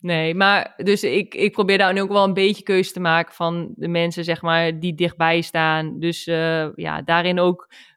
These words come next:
schroom daarin niet. En, en, ehm, als ik de energie heb, dan, zeg maar, zoals de afgelopen dagen, heb ik echt wel wat meer energie. En krijg ik berichtjes op Instagram van mensen, echt super lief. En, ja, dan antwoord ik ook echt wel een aantal mensen, omdat ik dan denk van, "Oh ja, weet je wel,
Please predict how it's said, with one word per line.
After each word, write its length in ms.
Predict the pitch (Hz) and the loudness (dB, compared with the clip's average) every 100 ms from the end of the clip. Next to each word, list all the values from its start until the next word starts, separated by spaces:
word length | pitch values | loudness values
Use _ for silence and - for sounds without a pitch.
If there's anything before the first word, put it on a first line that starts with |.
| _ | _
schroom 400 | - 190 185 185 | -6 2 4 4
daarin 320 | 175 175 175 | 4 2 2
niet. 260 | 170 165 | 2 0
En, 240 | 170 170 175 | 0 0 0
en, 440 | - 170 170 170 _ _ _ _ - | -2 -2 -2 -6 _ _ _ _ -12
ehm, 420 | 175 170 170 165 160 - | -6 -4 -4 -6 -10 -8
als 180 | - 190 | -2 0
ik 100 | 180 | 2
de 60 | 180 | 4
energie 420 | 196 185 208 208 | 4 6 6 6
heb, 260 | 196 180 165 | 6 4 4
dan, 360 | 180 175 175 | 4 4 2
zeg 140 | 160 175 | -2 -2
maar, 140 | 165 | 0
zoals 180 | 165 160 | 2 2
de 80 | - | 2
afgelopen 400 | 165 180 175 165 | 0 0 0 2
dagen, 240 | 165 170 | 2 2
heb 120 | 175 | 0
ik 80 | 170 | -4
echt 100 | - | -4
wel 100 | 170 | 2
wat 140 | 175 170 | 2 4
meer 180 | 175 175 | 2 2
energie. 560 | 175 165 - 170 175 | 0 -2 -4 -4 -4
En 280 | - 165 165 - - _ _ | -4 -4 -4 -8 -20 _ _
krijg 220 | - 156 | -10 -8
ik 100 | 165 | -4
berichtjes 380 | 160 160 160 175 | -2 -2 -2 -4
op 80 | 170 | -4
Instagram 420 | 170 165 - 165 | -6 -6 -6 -8
van 140 | - 165 | -6 -4
mensen, 300 | 160 160 - | -4 -4 -8
echt 180 | 135 | -8
super 340 | - - 175 170 | -8 -6 -2 -2
lief. 340 | 160 160 156 | 0 -2 -4
En, 460 | - 165 160 151 - | -6 -4 -4 -6 -8
ja, 200 | - 143 | -8 -8
dan 180 | 139 151 | -6 -4
antwoord 440 | - 160 156 160 | -2 -2 -2 -2
ik 120 | 165 165 | 0 0
ook 160 | 165 | -2
echt 160 | - - | -2 0
wel 220 | 165 160 | 2 4
een 60 | 165 | 4
aantal 320 | 147 160 165 | 0 0 0
mensen, 420 | 165 165 165 170 | 0 0 -2 -2
omdat 180 | 165 160 | 0 -2
ik 80 | 165 | -2
dan 160 | 165 165 | -2 -2
denk 160 | 160 | -2
van, 160 | - 156 | -2 -2
"Oh 40 | |
ja, 160 | - - | -2 -2
weet 120 | 147 | -4
je 80 | 165 | 0
wel, 280 | 160 156 | 2 2